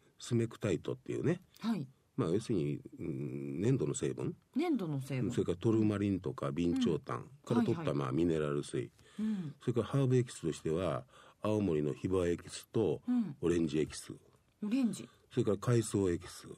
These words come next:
Speaker 2: はい。
Speaker 1: 大豆レシチン。
Speaker 2: うん。
Speaker 1: それから微生物発酵物質。
Speaker 2: はい。
Speaker 1: で作ってるんですよ。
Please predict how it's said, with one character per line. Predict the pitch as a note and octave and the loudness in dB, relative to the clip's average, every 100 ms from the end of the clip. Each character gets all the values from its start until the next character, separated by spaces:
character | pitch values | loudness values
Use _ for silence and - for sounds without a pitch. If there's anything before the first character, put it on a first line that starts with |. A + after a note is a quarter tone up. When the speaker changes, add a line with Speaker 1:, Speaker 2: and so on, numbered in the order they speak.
| - | -10
Speaker 2:
は | - B3+ | -2 0
い。 | - - _ _ - - - | 0 -6 _ _ -20 -12 -2
Speaker 1:
大 | A2 B2+ | 2 2
豆 | A#2+ G#2 | 2 2
レ | G2 F#2+ | 2 0
シ | - | -4
チ | - | -6
ン。 | B2 - - | -6 -8 -4
Speaker 2:
う | B3 | 0
ん。 | A#3+ D3 C3 _ - | 0 0 -8 _ -4
Speaker 1:
そ | |
れ | A#2+ | -2
か | A2+ | 2
ら | A2 G2+ - | 2 0 -4
微 | G2 | 2
生 | C3 | 2
物 | G2 - | 2 -2
発 | - E2 | -6 -4
酵 | - D2 | 0 0
物 | C#2+ | 0
質。 | - - - - - | -4 -8 -12 -14 -6
Speaker 2:
は | A#3 A#3+ | 0 0
い。 | C3+ - - - _ _ _ _ _ _ _ _ - | -2 -14 -20 -20 _ _ _ _ _ _ _ _ 0
Speaker 1:
で | E3 | 0
作 | - F#2 | 2 -4
っ | |
て | C#2 | -2
る | C2+ | -4
ん | B1+ | -4
で | |
す | - | -8
よ。 | - | -14